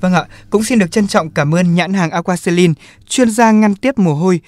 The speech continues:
và khử mồ hôi vùng nách đến từ châu Âu của dược phẩm Vinh Gia đã tài trợ cho chương trình này. Để nhận được những lời tư vấn về bệnh lý và sản phẩm, quý vị thính giả có thể liên hệ đến Tổng đài Bác sĩ Tư vấn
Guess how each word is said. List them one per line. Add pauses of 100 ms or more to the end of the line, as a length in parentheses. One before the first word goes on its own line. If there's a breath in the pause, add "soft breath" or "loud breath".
(140)
và
khử
mồ
hôi
vùng
nách
đến
từ
châu
Âu (240 soft breath)
của
dược
phẩm
Vinh
Gia (200 soft breath)
đã
tài
trợ
cho
chương
trình
này. (500 soft breath)
Để
nhận
được
những
lời
tư
vấn
về
bệnh
lý
và
sản
phẩm, (280 loud breath)
quý
vị
thính
giả
có
thể
liên
hệ
đến
Tổng
đài
Bác
sĩ
Tư
vấn